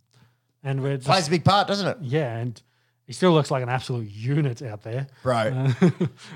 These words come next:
Speaker 1: proper
Speaker 2: there's a lot of, like,
Speaker 1: basketball.
Speaker 2: fat Zion memes last
Speaker 1: Yeah,
Speaker 2: year
Speaker 1: yeah.
Speaker 2: and, you know, him going through Burger King, whatever.
Speaker 1: Yeah, yeah.
Speaker 2: Shredded Zion is a scary, scary thing.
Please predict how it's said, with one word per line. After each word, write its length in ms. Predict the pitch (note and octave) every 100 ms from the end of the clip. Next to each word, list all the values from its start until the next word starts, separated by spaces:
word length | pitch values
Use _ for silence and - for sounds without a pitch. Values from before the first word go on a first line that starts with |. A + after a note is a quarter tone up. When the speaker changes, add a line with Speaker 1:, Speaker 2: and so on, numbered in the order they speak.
| -
Speaker 1:
proper 340 | D#3+ D3 F#3+
Speaker 2:
there's 120 | G#3 E3+
a 40 |
lot 200 | E3+ F#3+
of, 120 | E3+
like, 140 | F3 C3+
Speaker 1:
basketball. 20 |
Speaker 2:
fat 340 | B2 - D#3+
Zion 460 | B2+ D#3 D3+ D3+ C#3
memes 360 | C#3 D3 D3
last 260 | C3 C3+ C#3
Speaker 1:
Yeah, 100 | D3
Speaker 2:
year 560 | C3+ C3+ C3+ C3+ C3 B2
Speaker 1:
yeah. 60 | B2
Speaker 2:
and, 200 | A#2+ A#2
you 80 | B2
know, 300 | A#2 A#2 A2+ - _ - _
him 320 | A2 C#3+ C3+
going 260 | C3+ C3 C3
through 300 | - B2+ B2
Burger 280 | A#2+ B2+ A2
King, 260 | B2 A#2
whatever. 420 | A2+ A#2 A#2 A#2+ C#3
Speaker 1:
Yeah, 60 | A#2
yeah. 60 | G2+ _ _ _ _
Speaker 2:
Shredded 600 | - - - B2 F3 D3
Zion 580 | B2 C3+ C3 B2+ B2 A2
is 520 | F#2+ G#2+ F#2+ - - _ _
a 140 | G#2+ G#2
scary, 720 | - - - B2 B2+ B2 A#2
scary 420 | - A2+ A2+ G#2
thing. 340 | G2+ - G#2+